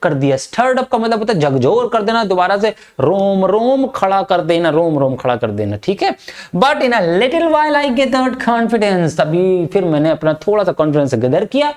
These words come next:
Little while, थोड़ा सा अपना कॉन्फिडेंस गैदर किया। I paddled with my new water wings।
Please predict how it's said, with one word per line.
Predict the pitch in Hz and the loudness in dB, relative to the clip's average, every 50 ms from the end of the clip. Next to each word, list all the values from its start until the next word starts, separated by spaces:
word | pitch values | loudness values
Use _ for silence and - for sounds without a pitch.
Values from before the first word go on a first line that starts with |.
| - _ _ _ _ _ 139 | -10 _ _ _ _ _ -2
Little | 160 180 226 233 208 | 0 0 0 0 0
while, | 196 196 202 202 - - | 0 0 -2 -2 -2 -2
थोड़ा | 185 170 175 175 | -2 0 0 0
सा | 165 196 196 | 0 0 -2
अपना | 180 185 196 208 196 | -2 0 -2 -2 -2
कॉन्फिडेंस | - 165 160 156 175 185 254 294 294 - - - - - - _ _ _ _ _ _ _ _ _ _ _ _ _ _ _ - | 0 -2 0 0 0 0 0 0 -2 -2 -6 -10 -16 -18 -20 _ _ _ _ _ _ _ _ _ _ _ _ _ _ _ -2
गैदर | 131 127 185 202 240 285 285 | 0 0 2 2 2 0 0
किया। | 285 - 254 302 330 311 214 139 - - | 0 0 0 2 2 0 0 -4 -4 -2
I | - 180 190 185 - - 196 | 0 0 0 -2 -2 -2 -2
paddled | 190 185 247 262 277 269 226 170 139 - - - - - 139 | 0 0 0 0 0 0 0 0 -2 -4 -8 -12 -8 -4 -2
with | 170 165 180 175 | 0 0 0 0
my | 175 180 175 147 - - - - | 0 0 -2 -2 -4 -6 -4 -2
new | 143 143 147 180 226 254 277 294 302 294 285 - - | 0 0 2 2 2 2 2 0 0 -2 -4 -6 -2
water | 123 147 156 151 - 151 135 127 | 0 0 2 2 0 0 2 2
wings। | 190 262 285 240 | 2 0 0 -2